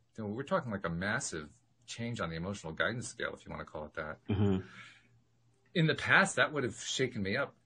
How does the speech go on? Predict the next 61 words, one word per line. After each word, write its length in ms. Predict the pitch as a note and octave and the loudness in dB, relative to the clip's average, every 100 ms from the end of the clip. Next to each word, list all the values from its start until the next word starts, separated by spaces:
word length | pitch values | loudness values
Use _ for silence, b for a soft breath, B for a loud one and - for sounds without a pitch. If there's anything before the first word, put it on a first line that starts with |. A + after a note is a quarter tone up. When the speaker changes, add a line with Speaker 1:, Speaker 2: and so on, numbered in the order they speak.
| - | -6
Speaker 1:
Actually, 280 | D#3+ - F3 | -4 -4 -4
it 40 | |
didn't 160 | B2 A2+ | -4 -4
shake 200 | B2 A#2 | -6 -6
me 120 | F2+ | -6
up 160 | C#3+ - | -6 -10
this 160 | - | -14
time. 260 | - E2 - _ _ _ _ _ - | -14 -16 -18 _ _ _ _ _ 0
That 140 | C#3+ | 2
was 160 | F3 C#3+ | 2 2
one 100 | B2 | 2
of 80 | G2+ | 4
my 100 | G2 | 2
Speaker 2:
Mm. 60 | |
Speaker 1:
clues 300 | - C3+ C3 | 2 2 2
that 80 | G2 | 4
I've 160 | F#2+ F#2+ | 4 4
really 180 | G#2 F2+ | 0 0
been 180 | F#2+ | -2
doing 180 | F#2+ E2+ | -2 -4
a 80 | E2+ | -4
lot 140 | G1+ | -4
of 60 | - | -6
work 180 | - - | -8 -8
on 60 | G2 | -14
myself, 400 | - - - - | -12 -12 -12 -10
'cause 180 | - G2+ | -8 -4
it 80 | G2 | 0
was 140 | G2+ | 2
Speaker 2:
Mm. 200 | F#2+ F#2 | 4 4
Speaker 1:
easy. 540 | - A2+ - G2+ G2 _ _ _ _ _ _ _ - | 2 -2 -8 -12 -18 _ _ _ _ _ _ _ -14
It 60 | |
was 160 | F#2+ - | -10 -10
an 140 | G2+ - A#2+ | -12 -12 -8
easy 440 | A#2+ B2+ A#2+ A#2 | -4 -4 -4 -8
transition. 760 | A2+ A2 G2+ G2+ A#2+ - G#2+ - _ _ - | -8 -6 -4 -4 -6 -8 -12 -16 _ _ -2
That's 260 | C3 G2+ | 2 2
Speaker 2:
Mm. 80 | G2 | 2
Speaker 1:
that, 240 | B2+ C3 - _ - | 2 2 -2 _ -6
I 80 | - | 0
wanna 180 | C3 C#3+ | 0 0
emphasize 560 | A2+ A#2 A#2+ - D#2+ D#2+ | -2 -4 -6 -4 -4 -4
that 220 | D#2 - | -6 -6
part. 240 | - E2 | -10 -10
When 100 | F2+ | -6
you 100 | F#2+ | -6
do 220 | F#2+ B2+ | -4 -2
all 120 | D3 C3 | 0 0
this 180 | G#2 B2 | -2 -4
work 140 | B2+ | -6
for 120 | - | -4
yourself, 520 | G#2 F2 - F#2 - - - | -6 -4 -6 -6 -6 -12 -10
d-, 80 | B2 - | -6 0
on 160 | A#2+ | 0
yourself, 480 | B2 A2+ - F#2 F2 - _ _ | 0 -4 -2 -4 -4 -12 _ _
getting 180 | - B2 | -4 0
yourself 340 | A#2+ - A2 | 0 0 -2
into 120 | G#2+ G2 | -4 -2
a 40 | |
better 200 | G2+ G2 | 0 -2
place, 440 | - G#2+ G2 F2+ | -2 -2 -2 -4